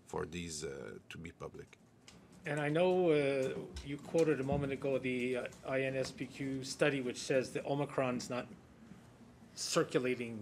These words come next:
Speaker 2: widely. But are you screening for pos-, are you screening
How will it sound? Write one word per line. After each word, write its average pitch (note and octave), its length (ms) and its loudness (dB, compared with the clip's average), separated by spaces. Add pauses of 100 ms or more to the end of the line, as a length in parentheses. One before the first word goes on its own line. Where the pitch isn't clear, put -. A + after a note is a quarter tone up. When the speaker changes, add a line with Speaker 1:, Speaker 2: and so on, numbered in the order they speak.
Speaker 2:
widely. B2 500 -2 (500)
But D3+ 100 4
are E3+ 80 8
you F3 160 4
screening G#3 500 4
for F3 140 0
pos-, D#3+ 340 4
are D#3+ 120 0
you F#3 220 -2
screening F#3+ 520 2